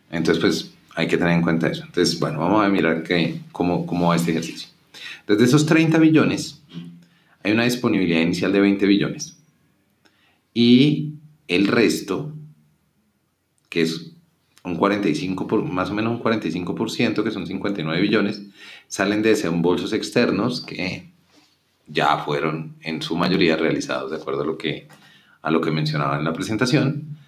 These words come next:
Ahí ya hay cosas como las líneas de los multilaterales, ayudas externas, todo ese tipo de cosas.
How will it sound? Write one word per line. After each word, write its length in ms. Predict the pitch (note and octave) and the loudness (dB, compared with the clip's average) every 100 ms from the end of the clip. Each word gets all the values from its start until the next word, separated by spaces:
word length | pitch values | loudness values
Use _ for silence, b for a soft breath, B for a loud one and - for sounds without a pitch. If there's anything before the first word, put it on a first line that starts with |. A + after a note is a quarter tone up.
| B B | B B
Ahí 320 | - E2 E2 E2 | -4 2 4 4
ya 140 | F2 | 2
hay 100 | F2 | 2
cosas 340 | F2 F2+ G2 | 2 0 0
como 280 | - F#2 E2 | -2 -2 0
las 180 | D#2 D2+ | 0 0
líneas 680 | D#2+ D#2 D#2 D#2+ - - - | 0 0 0 0 -4 -10 -8
de 80 | F2 | -2
los 160 | D#2+ E2 | 0 0
multilaterales, 1300 | E2+ E2 E2+ E2+ G2+ A2+ A#2 A2 A2 G#2+ G#2 - B B B B | -2 0 2 2 2 2 2 2 4 4 2 -4 B B B B
ayudas 400 | D#2 D#2+ D#2+ D#2 | -2 2 2 2
externas, 800 | D#2 - A2+ A#2 G#2 G#2 G#2 G#2 | -4 0 2 4 4 2 2 0
todo 100 | G2 | 0
ese 120 | E2+ | 0
tipo 240 | D#2+ D#2+ D#2 | -2 -2 -2
de 60 | |
cosas. 340 | D#2 - - | -4 -12 -20